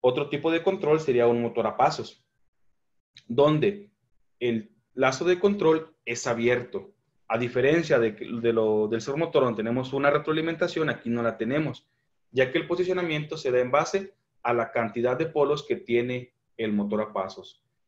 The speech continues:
Podemos tener a lo mejor un encoder que acompaña al, a lo que es el,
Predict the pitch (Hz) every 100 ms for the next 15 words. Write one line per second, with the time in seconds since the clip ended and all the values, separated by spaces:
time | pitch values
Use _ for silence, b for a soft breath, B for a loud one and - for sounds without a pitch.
0 | _ _ 120 131 165 165 131 143 147 127
1 | 120 139 139 135 143 151 147 156 190 196
2 | _ _ _ _ 135 123 120 113 131 135
3 | 120 104 104 113 107 - 120 120 147 143
4 | 143 139